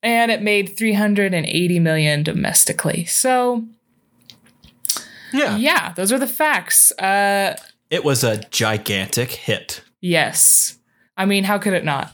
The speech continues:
Speaker 1: be?
Speaker 2: Right.
Speaker 1: But as far as the movie goes, just the movie.
Speaker 2: Yeah.
Speaker 1: <sighs> Man, it just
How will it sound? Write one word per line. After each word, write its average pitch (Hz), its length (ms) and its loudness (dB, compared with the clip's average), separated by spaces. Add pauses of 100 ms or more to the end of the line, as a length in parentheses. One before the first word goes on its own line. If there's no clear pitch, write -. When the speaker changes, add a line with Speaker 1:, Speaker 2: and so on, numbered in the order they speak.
(120)
Speaker 1:
be? 120 360 -6 (400)
Speaker 2:
Right. - 460 -2
Speaker 1:
But 208 680 0 (360)
as 202 140 2
far 320 260 2
as 277 100 -2
the 220 120 0
movie 185 420 2
goes, 143 560 0
just 190 260 0
the 190 80 -2
movie. 151 680 0 (140)
Speaker 2:
Yeah. 175 320 -2 (1040)
Speaker 1:
<sighs> - 40 -2 (720)
Man, 180 480 0 (1300)
it 214 160 0
just - 640 2